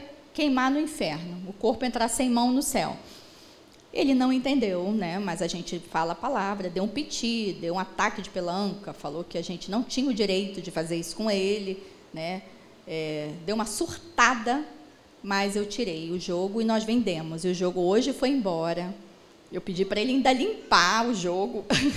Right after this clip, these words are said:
<laughs> e limpar pra levar. Ele falou, "Não fui eu que vendi, foram vocês, eu não vou limpar." Falei, "Tudo bem, Azaf, mas vai ficar sem jogar." Eu fui lá, limpei o jogo, né, que ele tava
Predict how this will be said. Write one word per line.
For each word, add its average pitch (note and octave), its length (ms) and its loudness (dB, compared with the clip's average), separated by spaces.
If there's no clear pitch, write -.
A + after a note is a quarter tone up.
<laughs> D#4+ 540 -10
e G#3 60 -4
limpar C4 560 4
pra C#4+ 160 2
levar. C4+ 440 2
Ele C4 160 -4
falou, B3+ 280 -2
"Não A#3 260 -4
fui - 200 -4
eu C#4 140 6
que C#4 120 -4
vendi, C4 400 0
foram B3+ 360 -2
vocês, B3 500 -4
eu C4+ 80 2
não C#4 200 0
vou D4 140 0
limpar." D4+ 460 -4
Falei, E4+ 200 -2
"Tudo G#4 240 -2
bem, F3 280 -2
Azaf, - 360 -6
mas C#4+ 160 -2
vai D4+ 120 2
ficar D4 220 -4
sem C4 180 -2
jogar." G3 320 -4
Eu E3 60 -8
fui - 180 -6
lá, B3+ 220 -2
limpei G#3 300 -2
o F#3+ 60 0
jogo, F#3+ 320 -4
né, G3 240 -6
que E3 120 -10
ele D#3 160 -8
tava D#3 360 -4